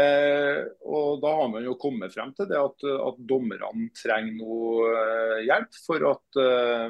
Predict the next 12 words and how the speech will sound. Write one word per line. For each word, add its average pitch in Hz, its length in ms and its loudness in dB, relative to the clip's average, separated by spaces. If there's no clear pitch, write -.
man 117 160 -12
skal 120 240 -6
fange 107 240 -2
opp - 160 -16
da 104 160 0
alle 101 240 -4
situasjoner. 104 640 -10
Og 139 80 2
nå 139 100 4
er 139 220 4
teknologien 135 580 -2
på, 143 160 -2